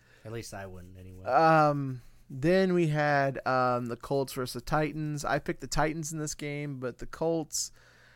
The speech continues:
Speaker 2: showing they got some fight in 'em even after Andrew Luck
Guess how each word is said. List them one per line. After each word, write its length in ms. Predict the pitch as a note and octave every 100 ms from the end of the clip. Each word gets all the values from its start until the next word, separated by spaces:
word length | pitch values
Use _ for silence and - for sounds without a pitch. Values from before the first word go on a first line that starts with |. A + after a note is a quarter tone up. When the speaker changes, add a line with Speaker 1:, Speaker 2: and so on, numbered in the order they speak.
| _
Speaker 2:
showing 420 | - - E3+ G3+
they 80 | G3
got 180 | F3+ F#3+
some 160 | E3+
fight 400 | - - D3+ G3
in 140 | C3 C#3
'em 240 | C3 A#2+ -
even 280 | D#3 E3+
after 360 | E3 E3 D#3+ D3
Andrew 380 | B2+ C#3+ C#3 C3+
Luck 500 | A#2+ C3 C#3+ -